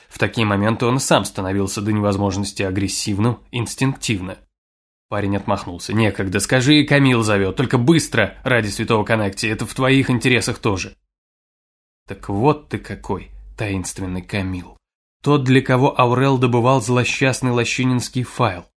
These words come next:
До сих пор они общались только через третьих лиц.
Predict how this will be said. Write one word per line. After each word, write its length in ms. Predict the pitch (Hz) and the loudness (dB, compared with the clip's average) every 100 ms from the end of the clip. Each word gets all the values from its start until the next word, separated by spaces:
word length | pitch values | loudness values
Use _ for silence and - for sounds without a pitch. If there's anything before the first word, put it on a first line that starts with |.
| _ _ _ | _ _ _
До 200 | 117 127 | 0 4
сих 260 | 135 117 - | 4 2 -2
пор 220 | 127 139 | 2 4
они 200 | 151 147 | 4 4
общались 520 | 131 - 135 131 143 | 2 2 0 0 -2
только 300 | - 127 123 | 0 0 0
через 280 | - 127 123 | -2 -2 -4
третьих 440 | - 117 110 139 - | -2 -2 -2 -2 2
лиц. 380 | 151 - - | 0 0 -10